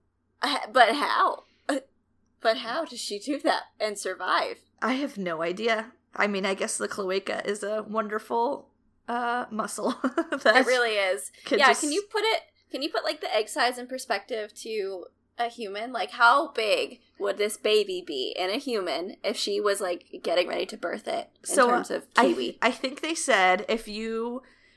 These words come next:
Speaker 2: were, like, a hundred and twenty pound female, which is a very small female anyway, but I think they did that for math's sake, then your
Speaker 1: Mm-hmm.
Speaker 2: baby would be twenty-five pounds that you're
Speaker 1: But,
Speaker 2: giving
Speaker 1: like,
Speaker 2: birth to.
Speaker 1: that, okay, that's a, that's enough. <laughs>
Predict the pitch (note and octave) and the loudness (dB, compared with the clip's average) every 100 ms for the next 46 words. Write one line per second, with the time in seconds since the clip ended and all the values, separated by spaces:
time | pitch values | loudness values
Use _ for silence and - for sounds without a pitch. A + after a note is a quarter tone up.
0 | - A#3 A3+ A3+ G#3 F#3+ - - - A#3+ | 4 8 10 10 8 4 4 2 6 4
1 | B3+ C4+ C4+ C4 C4+ - A3+ A#3 A#3+ G3+ | 6 4 4 2 -2 -4 -4 -2 2 4
2 | G3+ - G#3 F#3 D#3 C#3+ F3+ F#3+ G#3 G#3 | 2 -2 -4 -2 0 0 -2 -4 -4 -4
3 | G3+ F#3+ F#3+ - F#3+ E3 - F#3+ F3 - | -2 0 0 0 -2 -2 -4 -6 -6 -6
4 | F#3 D#3+ A2 C#3 G#3+ G#3+ G3+ G3+ G3 F3 | -6 -4 -4 -4 -4 -4 -2 -2 -2 -2
5 | C#3+ - F3+ C3 A2 - - - - - | -2 -4 -4 -2 -4 -4 -6 -6 -6 -10
6 | - - - - A#3 A3+ G#3+ G#3 G#3 G3 | -20 -20 -2 2 6 6 8 6 4 2
7 | F#3 F3+ F3+ F#3 - F#3 - - - - | 0 -2 -6 -6 -6 -8 -6 -8 -10 -12
8 | A3+ - - _ _ _ _ _ _ _ | -12 -12 -12 _ _ _ _ _ _ _
9 | _ _ G#3+ G3 G#3 - C#5 C#5 C5 - | _ _ 4 4 6 6 8 8 4 0
10 | - - - _ _ G#3 C#4+ - A#3 F3+ | -8 -10 -12 _ _ 4 6 6 2 0
11 | F#3 - F#3 - - G3 F#3 _ - F3+ | 0 0 0 -2 -10 -12 -12 _ -4 -4
12 | - F3+ - - - - | -4 -8 -6 -6 0 4